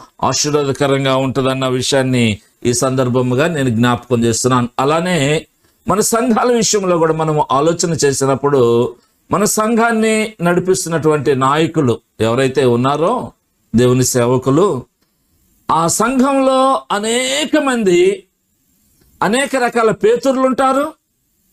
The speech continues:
అనేక రకాల యోహానులు ఉంటారు. ఇప్పుడు ఈ సంఘ సేవకుడు ఆ సంఘాన్ని నడిపించే నాయకుడు పేతురునే కవర్ చేయాలా,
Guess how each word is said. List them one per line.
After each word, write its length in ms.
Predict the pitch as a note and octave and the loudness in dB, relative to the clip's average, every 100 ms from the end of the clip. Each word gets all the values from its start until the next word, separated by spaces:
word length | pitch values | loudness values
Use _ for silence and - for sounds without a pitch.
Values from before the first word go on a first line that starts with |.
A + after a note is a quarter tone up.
| _ _ _ - | _ _ _ -4
అనేక 300 | G#3+ D4 C4 | 0 0 0
రకాల 360 | B3 A#3 A3 G#3+ | -2 0 0 2
యోహానులు 580 | G3 G3+ A3+ A#3+ B3 | 2 2 0 0 2
ఉంటారు. 440 | A3 G3 F#3 B2+ G2+ _ _ _ _ _ _ _ _ _ | 0 0 -2 -4 -8 _ _ _ _ _ _ _ _ _
ఇప్పుడు 220 | F3+ A3+ | 0 0
ఈ 60 | A#3+ | 0
సంఘ 360 | G#3+ A#3 C#4+ C#4+ | 0 -2 -2 -2
సేవకుడు 920 | C4 B3 C4+ B3 A3+ F3 F#3+ B3+ - _ _ _ _ _ _ _ | 0 0 0 0 0 2 2 2 -4 _ _ _ _ _ _ _
ఆ 40 | D#3 | -6
సంఘాన్ని 520 | - A3+ C4 B3+ C4+ | -2 -2 -2 -2 0
నడిపించే 520 | B3+ A#3+ A3+ G3+ A3 | -2 -2 -2 -2 -2
నాయకుడు 680 | G3 G#3 A#3 F3+ D#3+ E3 G3+ - _ _ - _ _ F#3+ | 0 -2 0 2 2 2 -2 -12 _ _ -20 _ _ 0
పేతురునే 580 | A#3 C4 C4 C4 C#4+ | 2 0 -2 0 0
కవర్ 420 | D4 C4+ C#4 A#3+ B3 | 0 0 0 2 2
చేయాలా, 500 | G#3 D#3+ D3 E3 | 2 2 0 -2